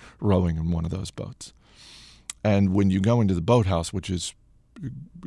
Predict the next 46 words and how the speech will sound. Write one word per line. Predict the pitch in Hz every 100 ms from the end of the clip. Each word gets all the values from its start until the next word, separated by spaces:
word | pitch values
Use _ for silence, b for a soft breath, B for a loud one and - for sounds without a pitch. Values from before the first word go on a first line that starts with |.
| 113
gorgeous | 95 104 104 90 85 -
and | 95
impressive | 90 98 95 - 90 87
and | 95
befitting | 92 95 - 98 85 82 B B B B B B B B B
a | -
program | 98 - 113 101 92 85 90
of | 98 92
that | 95 95
stature, | - - 95 95 95
there's | 90 92 87
a |
quote | - - 135 143
on | 95
the | 95
wall | 87 85 85
from | - - 92 85 85
Kent | - 120 98
Mitchell, | 104 95 - 101 - _
who | - 101 90 85 85
rowed | 107 104 107 110
for, | - 98 90 -
uh, | 101 92 92 131
he, | 123 113 110
he | 120 110
was | 101
part | - 98
of | 90
the |
rowing | 92 90 87
team | 95 92
in | 90 85
the, | 87 -
in | 107
the | 82
sixties, | - 120 - 98 95 - B B B B B B B -
uh, | 104
won | - 104 101
Olympic | 87 98 95 87
medals | 98 95 92 90
in | 95
nineteen | 92 95 98
sixty | 90 98 - 101
and | 87
nineteen | 87 92 - 92
sixty-four. | - - 90 - 101 92